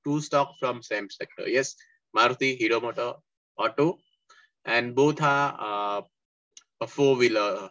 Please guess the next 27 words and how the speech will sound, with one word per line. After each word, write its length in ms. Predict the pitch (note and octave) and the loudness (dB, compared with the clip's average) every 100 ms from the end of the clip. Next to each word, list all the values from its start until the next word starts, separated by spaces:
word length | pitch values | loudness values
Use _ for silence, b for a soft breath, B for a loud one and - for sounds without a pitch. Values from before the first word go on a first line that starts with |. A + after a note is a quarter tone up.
| - | 0
yes, 400 | B2 D#3+ - - _ _ _ _ _ _ A2+ | 0 0 -4 -16 _ _ _ _ _ _ -10
mostly, 600 | A2+ A#2 - A2 A2 A2 | -6 -6 -8 -8 -6 -4
and, 440 | G2 F#2 F#2 F2+ - G#2+ | -4 -6 -6 -12 -10 -4
um, 300 | G2+ F#2+ F#2+ _ - | -4 -4 -8 _ -8
definitely 420 | B2 B2+ G#2 F#2 G2+ | -2 -2 -2 -4 -4
a 140 | G2+ | -2
Hero 260 | G#2+ A2 G#2 | -2 -2 -2
has 280 | G#2 G2 G2 | -2 -2 -4
a 160 | F#2+ F2 _ _ _ _ _ _ _ - | -6 -8 _ _ _ _ _ _ _ -2
two-wheeler 320 | A#2+ G#2+ F#2+ | 0 0 -2
also. 380 | F2+ F2+ - - | -4 -8 -12 -4
So, 320 | D3+ F3+ - | 2 4 4
um, 480 | B2 A#2 A#2 A#2 A#2 _ _ _ _ _ _ _ _ _ _ - - | 0 0 0 -2 -6 _ _ _ _ _ _ _ _ _ _ -14 0
uh, 260 | A#2+ A#2+ A#2+ - | 4 4 2 2
clear 280 | E3 G3 | 6 6
message, 500 | G3 F3 D#3 D#3+ D#3 | 4 0 -2 -6 -8
clear, 320 | - B2+ B2 A#2 | -8 -4 -4 -4
a 100 | A#2 | -8
clear, 300 | - A#2+ A#2+ - | -2 2 2 0
clear, 200 | A2+ G#2+ G#2+ G#2+ G#2 G#2 _ | -2 -2 -2 -2 -4 -6 _
uh, 140 | G2+ G2 | -8 -6
message 460 | G2+ G2+ G#2+ G2+ - | -6 -4 -4 -4 -4
that 220 | G2 F#2 _ _ _ _ _ _ _ _ _ _ _ _ _ _ _ _ _ _ _ | -4 -4 _ _ _ _ _ _ _ _ _ _ _ _ _ _ _ _ _ _ _
which 340 | A#2 B2+ D3+ D3+ | -2 2 2 2
stock 400 | - D3+ C3 C3+ | -2 2 2 0
you 120 | B2 | -6
should 240 | - B2 | -4 -6